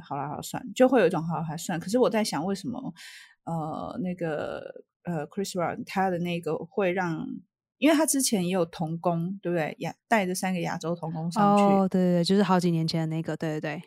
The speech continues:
Speaker 2: 对。
Speaker 1: 对，然后我那时候是我看的那一段看了，反复看了几次，然后我也知道很多亚裔的明星去，呃，去抗议。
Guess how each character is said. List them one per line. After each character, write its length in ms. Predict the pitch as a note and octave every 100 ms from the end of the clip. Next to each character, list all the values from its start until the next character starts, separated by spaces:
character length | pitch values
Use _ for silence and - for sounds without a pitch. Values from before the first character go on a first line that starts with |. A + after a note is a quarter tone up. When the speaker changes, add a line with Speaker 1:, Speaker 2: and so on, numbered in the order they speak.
| _ -
Speaker 2:
对。 120 | G3+
Speaker 1:
对， 280 | F3 A3 G3+
然 120 | G#3 C4
后 220 | G4+ F#4
我 240 | - G3
那 160 | G#3+ E4
时 160 | -
候 260 | G3+ B3 G#3
是 200 | G#3+ A#3
我 100 | D#3+
看 240 | - B3+
的 140 | A3+ G#3
那 120 | G#3+
一 60 | G#3+
段 380 | - F#3+ E3 - _ -
看 140 | B3+
了， 160 | G3+ F3+
反 180 | F3+ E3
复 140 | A3
看 180 | A3 G#3+
了 80 | E3+
几 220 | E3+ -
次， 320 | - - E3+ - - -
然 100 | G#3+
后 80 | C#4
我 100 | A#3+
也 60 | F#3
知 140 | -
道 120 | G3+
很 200 | F3+ F3
多 180 | F3 F#3
亚 240 | F3+ D3+
裔 180 | F3 F3+
的 200 | F3 D3+
明 180 | D#3 D#3
星 420 | D#3 F3 E3 F#3 F#3 _ _
去， 680 | - G#3+ F#3 E3 D#3 - -
呃， 420 | - D#3+ D#3 - -
去 140 | -
抗 260 | F3 E3+ C#3+
议。 240 | - -